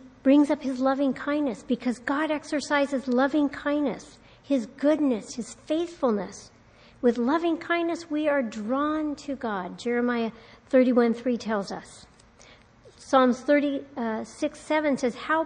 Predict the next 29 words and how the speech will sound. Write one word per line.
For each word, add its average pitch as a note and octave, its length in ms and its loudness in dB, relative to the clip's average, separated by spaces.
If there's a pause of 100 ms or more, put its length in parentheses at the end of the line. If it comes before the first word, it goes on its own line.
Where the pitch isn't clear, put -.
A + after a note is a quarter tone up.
(120)
precious - 840 -6
is G#3 200 -2
your A3+ 120 0
loving G#3+ 360 0
kindness, G3+ 520 -4
O G3+ 80 -2
God! F#3 320 -8 (360)
Therefore, B3 540 2
the G3+ 100 0
children C#4+ 460 0
of G#3+ 160 -4
men A#3 300 2
put - 220 -8
their G#3+ 140 -4
trust - 680 -12 (340)
under G#3+ 220 -2
the G3 100 -8
shadow G#3+ 400 -4
of G#3 100 -8
your G#3+ 140 -6
wings." G3 380 -6 (420)
We C4 140 -2
trust - 540 -14
him A3 180 -6
because A3 400 -8
he's C4 200 -4
been, G#3+ 440 -4 (440)
uh, G#3 200 -10 (100)
kind A#3+ 640 0